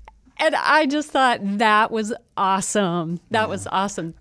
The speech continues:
Speaker 2: And I just thought that was stupid, man. I mean, he ruined it for everybody.
Speaker 1: No
Speaker 2: How
Speaker 1: way.
Speaker 2: <laughs> how
Speaker 1: It
Speaker 2: could
Speaker 1: was
Speaker 2: he
Speaker 1: great.
Speaker 2: <laughs> No, not, not, your story's awesome,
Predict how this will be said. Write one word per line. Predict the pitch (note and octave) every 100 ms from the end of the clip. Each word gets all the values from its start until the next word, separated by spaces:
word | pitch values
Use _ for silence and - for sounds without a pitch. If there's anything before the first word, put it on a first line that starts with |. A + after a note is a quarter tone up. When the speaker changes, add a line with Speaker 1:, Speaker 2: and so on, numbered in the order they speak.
| _
Speaker 2:
And | B2 C3+
I | F#3+
just | A2
thought | A#2 G#2+
that | A2+
was | G#2
stupid, | - G#2 G#2 G#2 G#2
man. | G#2
I | A2
mean, | A#2 A#2 A#2+
he | A#3
ruined | C3+ B2 A#2
it | A2
for | G2
everybody. | G2 - C#4+ B4+
Speaker 1:
No | A#4+ G#4
Speaker 2:
How | D#4
Speaker 1:
way. | B3 F3 G#3+ G#3 G#3
Speaker 2:
<laughs> | A#3+ - -
how | C4 -
Speaker 1:
It | D4+
Speaker 2:
could | A4+ A4
Speaker 1:
was | F#4 E4
Speaker 2:
he | -
Speaker 1:
great. | - B3 C4 B3 A3+ G3+ G3 G#3+ B2+
Speaker 2:
<laughs> | A#4+
No, | - E3
not, | A#3+ E3 A#2 C3
not, | F3 - F3+
your | C#3+
story's | - E3 G3 D#3+
awesome, | B2+ C3 C3+